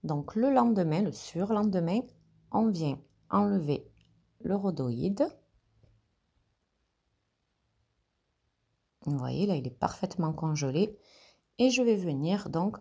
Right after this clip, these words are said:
le bomber avec du spray velours rouge. Donc, j'ai pré-,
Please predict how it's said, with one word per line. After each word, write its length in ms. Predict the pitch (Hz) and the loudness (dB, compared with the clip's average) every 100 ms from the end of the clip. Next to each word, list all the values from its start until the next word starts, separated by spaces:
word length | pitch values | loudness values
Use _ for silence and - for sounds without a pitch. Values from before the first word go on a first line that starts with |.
| - | -2
le 260 | 202 240 | 0 2
bomber 460 | 233 202 165 156 - - - | 4 4 4 0 -4 -4 2
avec 320 | 220 202 160 | 4 4 -2
du 140 | 226 | -4
spray 320 | 285 - 254 | -6 -4 0
velours 500 | 220 202 175 208 - - | 2 2 0 -4 -6 -10
rouge. 480 | - 190 262 170 143 - _ _ _ _ _ _ _ _ _ _ _ _ _ _ - | -6 0 0 0 -2 -8 _ _ _ _ _ _ _ _ _ _ _ _ _ _ -8
Donc, 200 | 139 123 | -6 -6
j'ai 100 | 139 | -8
pré-, 260 | - 180 | -6 -8